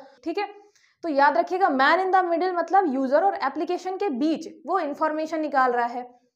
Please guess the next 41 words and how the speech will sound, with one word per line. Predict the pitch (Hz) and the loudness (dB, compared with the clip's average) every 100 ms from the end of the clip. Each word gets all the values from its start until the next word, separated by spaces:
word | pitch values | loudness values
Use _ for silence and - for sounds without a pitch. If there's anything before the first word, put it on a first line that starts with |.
| _ _ | _ _
ठीक | 339 | -6
है। | 392 359 - _ _ _ _ _ _ _ _ | -6 -8 -14 _ _ _ _ _ _ _ _
उसके | 285 285 370 | -12 0 4
अलावा | 349 370 | 4 4
सलामी | 359 277 285 370 | 0 -2 -2 -2
अटैक, | 381 370 370 | 0 0 -2
मैंने | 349 359 | -4 -6
क्या | 359 349 | 0 2
बोला, | 339 370 403 - - _ | 4 4 2 -4 -20 _
सलामी | 302 302 302 359 | 2 4 4 4
दे | 349 | 6
रहे | 339 330 | 6 4
हैं | |
हम | 403 392 | -2 -2
एक | 311 | -2
दो | 269 | 0
रुपए | 339 302 220 | 0 0 -2
की, | 220 196 | -2 -8
मतलब | 214 254 | -4 2
आपके | 349 294 349 | 4 2 0
बैंक | 254 339 392 | 2 2 2
अकाउंट | 403 359 359 | 0 0 -2
से | 392 359 | -4 -4
एक | 269 | -2
दो | 330 | -4
रुपए | 330 330 | -2 -4
निकल | 302 285 277 | -4 -4 -4
रहे | 285 | -4
हैं | 330 | -6
बहुत | 262 277 349 - | -4 -4 -4 -2
सारे | 285 320 | 0 2
लोगों | 359 330 311 | 0 -2 -2
के | 302 | -4
अकाउंट | 294 240 208 | -4 -6 -8
से, | - 185 _ _ _ - | -12 -18 _ _ _ -2
वो | 381 | 0
कहलाता | 359 320 285 277 | 0 0 0 0
है | 311 | -2
आपका | 285 294 339 | -2 0 0
सलामी | 302 247 247 302 | 0 -4 -4 -8
अटैक। | 214 214 233 - | -8 -2 0 0